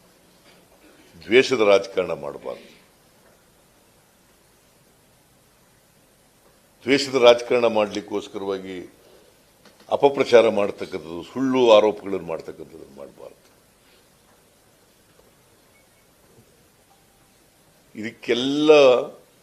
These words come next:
ಇವತ್ತು, ಆಮೇಲೆ ಯಾವತ್ತು ಚುನಾವಣೆ ನಡೆದದ್ದು? ಹದಿಮೂರನೇ ತಾರೀಕಲ್ಲ? ಹದಿಮೂರನೇ ತಾರೀಕು ಉತ್ತರ ಜನ, ಈ ರಾಜ್ಯದ ಜನ ಉತ್ತರ ಕೊಟ್ಟಿದ್ದಾರೆ.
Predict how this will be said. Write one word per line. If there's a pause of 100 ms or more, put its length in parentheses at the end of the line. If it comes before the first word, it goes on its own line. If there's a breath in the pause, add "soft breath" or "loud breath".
(720)
ಇವತ್ತು, (360)
ಆಮೇಲೆ
ಯಾವತ್ತು
ಚುನಾವಣೆ
ನಡೆದದ್ದು? (1000)
ಹದಿಮೂರನೇ
ತಾರೀಕಲ್ಲ? (1400)
ಹದಿಮೂರನೇ
ತಾರೀಕು (2000)
ಉತ್ತರ
ಜನ, (480)
ಈ
ರಾಜ್ಯದ
ಜನ
ಉತ್ತರ
ಕೊಟ್ಟಿದ್ದಾರೆ.